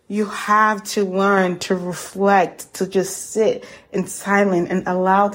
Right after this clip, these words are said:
your thoughts to just flow. It is possible to allow that little tiny space between your thoughts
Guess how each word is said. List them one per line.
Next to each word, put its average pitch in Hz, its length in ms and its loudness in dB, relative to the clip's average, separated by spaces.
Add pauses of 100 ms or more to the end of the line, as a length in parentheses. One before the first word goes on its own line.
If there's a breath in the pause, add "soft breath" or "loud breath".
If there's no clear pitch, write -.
your 180 160 -2
thoughts 180 580 -2
to 185 80 -4
just 170 240 -6
flow. 180 800 0 (760)
It 180 140 2
is 170 200 -2
possible 180 840 -6
to 170 320 -8
allow 175 440 0
that 180 340 -2
little 208 240 -2
tiny 339 760 2
space 311 840 0
between 262 420 2
your 247 120 0
thoughts - 680 0